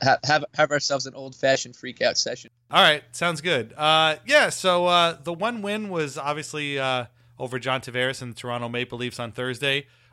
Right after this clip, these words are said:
Speaker 2: Um, if you're sick of hearing about this topic, I totally understand.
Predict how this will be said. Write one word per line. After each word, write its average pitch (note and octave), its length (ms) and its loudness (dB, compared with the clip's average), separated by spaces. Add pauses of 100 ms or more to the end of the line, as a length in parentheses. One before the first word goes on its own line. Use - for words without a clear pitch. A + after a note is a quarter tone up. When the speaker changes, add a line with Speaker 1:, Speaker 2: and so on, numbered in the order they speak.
Speaker 2:
Um, C#3+ 500 2 (260)
if E3+ 260 -2
you're F#3+ 640 -2
sick - 320 -6
of F3+ 80 -8
hearing G3 220 -2
about G3 200 -2
this F#3+ 160 -8
topic, F#3+ 480 -2
I A#2+ 100 -8
totally D3+ 440 -4
understand. D#3+ 640 -4